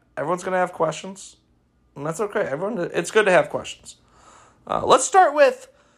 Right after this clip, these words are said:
uh, Big Sam's matchup. Boydito Mussolini putting up a meekly eighty-three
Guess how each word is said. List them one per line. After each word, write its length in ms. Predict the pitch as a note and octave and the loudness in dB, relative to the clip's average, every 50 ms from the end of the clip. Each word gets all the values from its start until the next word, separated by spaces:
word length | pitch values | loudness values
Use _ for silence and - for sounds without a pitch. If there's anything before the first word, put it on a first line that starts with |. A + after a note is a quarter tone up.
| _ _ _ _ _ - | _ _ _ _ _ 2
uh, 460 | - D#3+ D#3+ D#3 D3+ C#3+ C3+ B2+ - - - _ _ _ _ _ _ _ - | 4 6 6 6 4 2 2 -2 -4 -8 -14 _ _ _ _ _ _ _ -8
Big 220 | D3+ A3+ B3 - - | -2 -2 -2 -2 0
Sam's 380 | - A3+ A3 A3 A3+ G#3+ G#3+ | 0 2 4 4 4 2 0
matchup. 600 | - F3+ E3 D#3 D3+ - D#3 D#3 D#3+ D#3+ - - | 0 2 2 2 2 2 2 0 0 0 -4 -6
Boydito 400 | - E3+ F#3 G#3 B3+ D4 F4+ F4+ | 0 2 4 4 4 4 2 4
Mussolini 680 | D#4 D4+ C#4+ - - G3+ F3 F3 F#3+ A3+ A#3 F3+ A2 - - | 4 2 2 2 0 -4 -4 -4 -4 -4 -6 -6 -10 -14 -10
putting 240 | - - A#3+ C#4+ C#4+ | -2 -2 0 0 2
up 140 | B3+ A3+ - | 0 0 2
a 240 | E3 D3 C#3 B2 - _ _ _ _ _ _ _ _ _ - | 2 0 0 -2 -4 _ _ _ _ _ _ _ _ _ -20
meekly 760 | - C3+ C3 C#3 E3 A#3 C4+ C4 - - A3 G#3 G3 F#3 E3+ | -18 -14 -6 -2 0 0 0 0 -2 0 0 2 2 2 0
eighty-three 840 | D#3+ F3 E3+ E3+ D#3+ D#3+ - - C3 D3 F3+ F3+ D#3+ D3 C#3+ C#3+ | 0 0 -2 -2 -4 -6 -12 -8 -4 0 0 0 0 -2 -4 -6